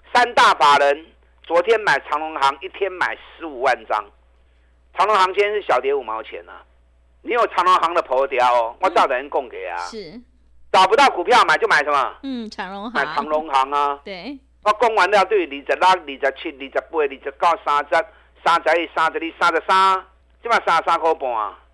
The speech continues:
Speaker 1: 法人已经看到三十八块钱，三十八块也没什么啦，就算来三十八块钱，本益比也不过才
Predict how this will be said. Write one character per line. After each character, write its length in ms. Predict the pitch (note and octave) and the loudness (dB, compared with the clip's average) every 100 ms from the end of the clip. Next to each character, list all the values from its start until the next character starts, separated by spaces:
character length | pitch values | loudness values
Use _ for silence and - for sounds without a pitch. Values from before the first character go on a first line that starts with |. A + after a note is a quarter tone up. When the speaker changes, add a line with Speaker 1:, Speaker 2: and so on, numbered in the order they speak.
| _ _ _ _ - | _ _ _ _ 2
Speaker 1:
法 200 | D#3 D#3 | 4 6
人 260 | D#3+ F#3 - _ | 4 0 -10 _
已 120 | C#3 | -14
经 240 | C3+ F3 - | -10 -10 -8
看 240 | - E3 | -4 -2
到 200 | D#3 D3 C#3+ | 2 0 0
三 140 | D3+ | -4
十 80 | C3+ | -4
八 200 | - B2+ | -4 -2
块 220 | B2 A#2+ | -2 -4
钱， 260 | G#2 - - _ _ _ _ _ _ - | -8 -14 -20 _ _ _ _ _ _ 0
三 80 | G3 | 2
十 80 | F#3+ | 4
八 0 | |
块 140 | B3+ | 4
也 280 | A3+ B3 F#3 | 4 2 2
没 160 | D3 | 2
什 160 | C3+ F#3 | 0 -2
么 260 | F3+ C3 A2 | -2 -14 -12
啦， 220 | F2+ - _ _ _ _ _ | -14 -16 _ _ _ _ _
就 80 | C4 B3 | 0 2
算 160 | B3+ G3+ | 2 2
来 140 | F3 F3 | 2 2
三 100 | G3+ | -2
十 80 | F3+ | 0
八 180 | F#3+ F#3+ | 0 2
块 200 | G3 D#3 | 2 0
钱， 300 | - B2 C3 - _ | -2 -8 -8 -20 _
本 120 | - F3 | 0 0
益 20 | |
比 120 | E3+ | 0
也 60 | B2+ | -6
不 60 | |
过 160 | A#2+ D#3 | -4 -2
才 140 | B2+ | -2